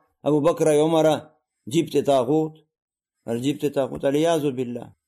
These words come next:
Вот это заблуждение, послушайте, как часто об этом говорится здесь, но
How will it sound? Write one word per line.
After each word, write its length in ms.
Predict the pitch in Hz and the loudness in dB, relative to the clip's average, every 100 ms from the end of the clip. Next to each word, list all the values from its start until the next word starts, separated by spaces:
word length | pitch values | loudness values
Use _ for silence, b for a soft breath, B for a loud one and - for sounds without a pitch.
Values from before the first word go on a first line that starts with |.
| _ - | _ -6
Вот 180 | 147 - | -4 0
это 300 | 269 285 269 | 0 0 -2
заблуждение, 920 | 208 185 196 180 156 247 311 269 160 | -2 0 0 -2 -2 -2 -2 -2 -2
послушайте, 760 | 135 143 - 185 196 147 127 123 - b b | 0 -2 -4 -10 -4 -4 -4 -8 -10 b b
как 200 | 156 151 | -8 -4
часто 360 | 202 202 196 | -2 -2 -2
об 80 | 151 | -4
этом 220 | 156 147 | -2 -2
говорится 540 | 143 151 165 185 - 127 | -2 0 0 -2 -2 -4
здесь, 480 | 113 131 160 104 | -4 -2 -2 -2
но 100 | 131 | -6